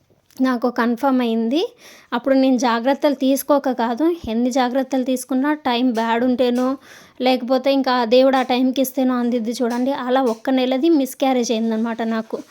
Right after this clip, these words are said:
So అవి కామన్‌గా అవుతానే ఉంటాయి ఎవరికైనా. So ఒక్క నెలదే కదా, ఇబ్బంది ఉండదులే అని చెప్పేసి నేను నెగ్లెక్ట్ చేసిన దానికి,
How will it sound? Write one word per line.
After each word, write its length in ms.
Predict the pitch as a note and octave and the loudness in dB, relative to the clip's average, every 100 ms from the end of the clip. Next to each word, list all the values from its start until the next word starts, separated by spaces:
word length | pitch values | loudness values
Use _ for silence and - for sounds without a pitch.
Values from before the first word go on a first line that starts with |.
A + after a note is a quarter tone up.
| - - - | -20 -20 -4
So 60 | C4 | 0
అవి 160 | B3+ | 0
కామన్‌గా 640 | B3 B3+ B3 C#4 D4 D4+ C#4+ | 0 0 0 2 4 4 4
అవుతానే 440 | B3 B3 C4 C4 | 2 0 0 0
ఉంటాయి 540 | B3+ A3+ A#3 A3+ C4+ C#4+ | 0 -2 -2 -2 -2 0
ఎవరికైనా. 840 | C4 A3 C4 C4 C4 A3 A#3 D#4+ D4+ | -2 -2 -2 0 -2 -2 -2 -2 0
So 340 | - - - | -2 -2 -2
ఒక్క 280 | C4 A3+ C#4 | -2 -2 0
నెలదే 400 | C4+ C#4+ C#4+ C#4 | 2 2 2 0
కదా, 360 | C4+ C4 C#4 D4+ - - - A3+ | -2 -2 0 -2 -6 -20 -8 -4
ఇబ్బంది 380 | A3 C4 C#4 | 0 2 4
ఉండదులే 380 | C4+ B3+ C#4 C#4 | 4 2 2 2
అని 180 | C#4 C4 | 2 2
చెప్పేసి 340 | B3+ C#4 D4 | 0 0 2
నేను 280 | D#4 C4+ D4 | 2 4 4
నెగ్లెక్ట్ 440 | C#4 A3+ C#4 C#4 C4+ | 4 2 0 0 -2
చేసిన 280 | B3+ B3+ | 0 0
దానికి, 480 | B3 B3 B3+ F4 G#4+ | 0 -2 -4 -2 -4